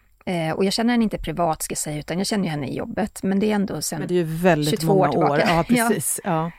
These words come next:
Speaker 1: Ehm, hon är ju väldigt fin i det här sättet att, ehm, möta människor. Eh, hennes kompisar har ju beskrivit henne som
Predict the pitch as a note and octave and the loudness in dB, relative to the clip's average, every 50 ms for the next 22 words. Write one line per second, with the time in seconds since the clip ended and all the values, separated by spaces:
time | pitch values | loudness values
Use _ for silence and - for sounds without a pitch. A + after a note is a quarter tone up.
0 | - - A3+ G#3+ G3+ F#3+ F#3 F3+ F3+ F#3 - - - - - A#3+ A#3 B3 C4 C4+ | -4 0 2 2 4 4 2 2 0 0 -2 -6 -10 -8 -2 0 2 2 4 4
1 | C4+ B3+ A#3+ A3 G#3 G3+ G#3+ G#3 G3+ G3 F3+ F3 E3+ D#3+ - - - - - C#4+ | 4 2 2 2 2 2 0 0 0 0 -2 -2 -2 -4 -4 -6 -10 -6 -2 0
2 | C4+ B3+ A3+ G#3+ G#3+ G#3 - - G3+ F3+ F3 D#3+ E3+ E3 D#3 D3+ - - D3 - | 0 2 2 2 2 2 2 0 -2 -2 -2 -2 -2 -4 -4 -4 -4 -6 -6 -8
3 | - _ _ - F3 D#3+ - - - - - - - - _ _ - - F3 E3+ | -12 _ _ -10 -10 -10 -10 -10 -8 -6 -6 -6 -8 -14 _ _ -10 -8 -6 -4
4 | E3 D#3+ D#3+ D#3 D#3+ E3+ G3 - _ _ _ _ _ _ _ _ _ _ _ _ | -4 -4 -4 -4 -6 -6 -8 -10 _ _ _ _ _ _ _ _ _ _ _ _
5 | _ _ _ _ _ _ _ _ - G#3 G#3 F#3+ E3+ - F#3 F#3 F#3+ F#3 E3+ - | _ _ _ _ _ _ _ _ -2 0 0 0 0 -2 -2 0 0 0 -2 -2
6 | - E3+ G#3 B3 - _ _ _ _ _ _ _ - _ _ _ _ _ - - | -2 -2 -2 -2 -2 _ _ _ _ _ _ _ -20 _ _ _ _ _ -6 -4
7 | G#3 G3+ G#3 - - - - - G3+ G3+ G3 F#3+ F#3+ - - A3+ G#3 - - G#3 | -2 0 0 0 -2 -2 -4 -4 -2 0 0 0 0 0 0 -2 -2 0 0 -2
8 | F#3 F#3+ E3+ - - - E3 - F3+ E3+ D#3+ - - E3 | 0 -2 -2 -4 -6 -8 -8 -10 -10 -8 -8 -6 -6 -6